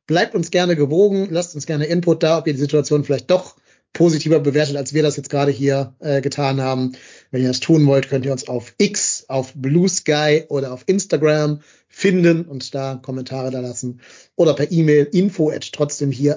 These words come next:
punkt de. Wenn ihr Glück habt, antwortet einer von uns. Wenn nicht, dann sorry, nicht böse gemeint, aber life comes in the way, sozusagen. Gets in the way.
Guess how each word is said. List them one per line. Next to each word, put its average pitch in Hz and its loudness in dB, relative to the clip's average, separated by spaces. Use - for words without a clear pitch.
punkt 123 -4
de. 143 2
Wenn 139 -2
ihr 131 0
Glück 165 2
habt, 143 0
antwortet 131 -2
einer 131 -8
von 131 -8
uns. 127 -6
Wenn 117 -8
nicht, 110 -10
dann 104 -12
sorry, 156 2
nicht 131 -2
böse 139 4
gemeint, 127 -2
aber 107 -12
life 147 2
comes 139 0
in 139 0
the 127 0
way, 151 2
sozusagen. 147 0
Gets 131 -2
in 123 -8
the 113 -4
way. 123 -4